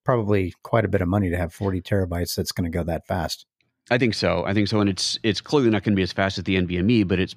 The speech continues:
Speaker 2: plenty fast to do four K sixty ProRes, which is what kind of my highest tier of what I would need. And,
Speaker 1: Right.
Speaker 2: um, I think if I did my math right, I am, if I remember right, now I'm not looking at my chart, but I should get, be able to get dual stream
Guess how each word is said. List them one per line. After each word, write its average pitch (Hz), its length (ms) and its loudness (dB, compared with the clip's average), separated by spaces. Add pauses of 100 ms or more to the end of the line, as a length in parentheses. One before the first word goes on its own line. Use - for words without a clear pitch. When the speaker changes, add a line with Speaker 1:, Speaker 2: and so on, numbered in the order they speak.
Speaker 2:
plenty 120 320 2
fast 92 360 0
to 90 40 -10
do 90 140 0
four 92 240 0
K 85 160 0
sixty 82 420 0
ProRes, 82 640 2
which 85 260 -2
is 82 200 -2 (100)
what 82 400 -2 (180)
kind 85 140 0
of 82 80 0
my 82 180 0
highest 80 540 -2 (560)
tier 87 240 2
of 82 80 -6
what 82 140 0
I 76 40 0
would 76 160 -6
need. 78 300 -4 (340)
And, 85 200 2
Speaker 1:
Right. 78 160 0
Speaker 2:
um, 78 240 -4
I - 80 -6
think - 340 0 (320)
if 101 140 -2
I 101 60 2
did 123 180 2
my 117 100 6
math 101 320 2
right, 98 300 4
I 90 120 4
am, 85 280 0
if - 180 -14
I 80 40 -6
remember 87 360 2
right, 80 180 0
now 85 100 -2
I'm 85 60 0
not 87 140 -2
looking 87 160 -4
at 80 80 -2
my 85 80 -2
chart, 85 320 0
but 85 80 0
I 85 80 2
should 85 240 0
get, 85 300 0
be 90 80 2
able 90 80 4
to 87 60 0
get 82 220 -2
dual 90 220 2
stream 82 480 -2